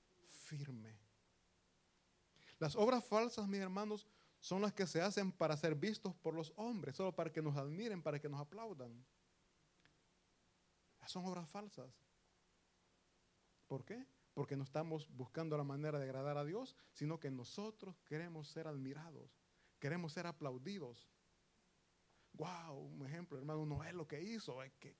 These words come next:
qué, qué buena persona es". Mis hermanos, hay un dicho que dice que lo que hace nuestra mano derecha,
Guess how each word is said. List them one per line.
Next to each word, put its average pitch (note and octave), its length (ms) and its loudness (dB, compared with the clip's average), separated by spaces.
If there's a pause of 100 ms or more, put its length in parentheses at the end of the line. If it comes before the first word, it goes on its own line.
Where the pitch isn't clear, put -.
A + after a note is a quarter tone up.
(120)
qué, - 140 -16 (100)
qué - 80 -8
buena F3+ 260 -2
persona D3+ 480 0
es". F#3 220 -10 (2500)
Mis C#3 120 0
hermanos, E3 580 -8 (360)
hay D3 140 4
un D3 60 4
dicho D#3 200 -2
que C#3+ 80 -2
dice E3+ 260 0
que C#3+ 100 -2
lo C3 120 -2
que F3 100 0
hace F3 160 2
nuestra D3 280 0
mano D3 760 2 (1120)
derecha, A3+ 520 2